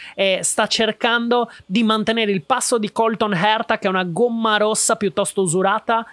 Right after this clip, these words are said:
ma davanti Pourchaire ha una gomma ancora più usurata. Bloccaggio per Theo Pourchaire che sta arrivando praticamente cotto e dovrà effettuare il suo pit stop sicuramente alla fine di questo giro.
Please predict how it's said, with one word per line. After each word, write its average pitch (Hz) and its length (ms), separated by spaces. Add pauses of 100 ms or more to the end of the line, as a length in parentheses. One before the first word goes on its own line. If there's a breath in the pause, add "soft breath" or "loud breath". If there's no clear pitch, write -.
(280 loud breath)
ma 190 340
davanti 202 560
Pourchaire 190 640
ha 185 40
una 185 140
gomma 208 280
ancora 220 300
più 220 160
usurata. 208 600 (920)
Bloccaggio 233 540
per 214 220
Theo 220 180
Pourchaire 196 680 (320 loud breath)
che 196 160
sta 240 300
arrivando 233 480
praticamente 226 800
cotto 233 720 (220 loud breath)
e 196 200
dovrà 175 440
effettuare 220 460
il 220 60
suo 214 140
pit 180 140
stop 226 260
sicuramente 208 800
alla 180 100
fine 226 220
di 208 100
questo 208 320
giro. 294 380